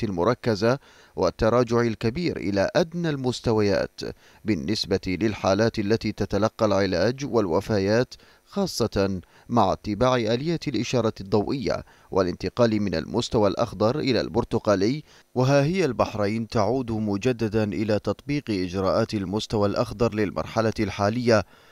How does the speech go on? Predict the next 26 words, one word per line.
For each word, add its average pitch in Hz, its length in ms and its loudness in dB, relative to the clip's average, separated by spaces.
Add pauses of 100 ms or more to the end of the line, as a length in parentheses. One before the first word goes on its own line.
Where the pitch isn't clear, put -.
(140)
بعد 135 320 4
تطبيق 156 460 -4
المستوى 98 600 0
البرتقالي، 95 1000 -2 (400)
والذي 101 340 2
كان 131 220 0
له 110 320 2
دور 120 340 2
كبير 98 440 -2
في 117 200 -4
تسجيل 113 420 -2
انخفاض 107 560 -2
واضح 123 600 2 (300)
بنسبة 147 500 -2
الحالات 101 500 0
اليومية 110 640 -2 (320)
التي 98 320 0
وصلت 110 520 2 (300)
إلى 143 360 2
أقل 117 420 0
من 82 160 -6
واحد 104 400 0
بالمئة 101 380 -2
من 107 160 -2
الفحوصات 98 640 -4
اليومية. 82 760 -2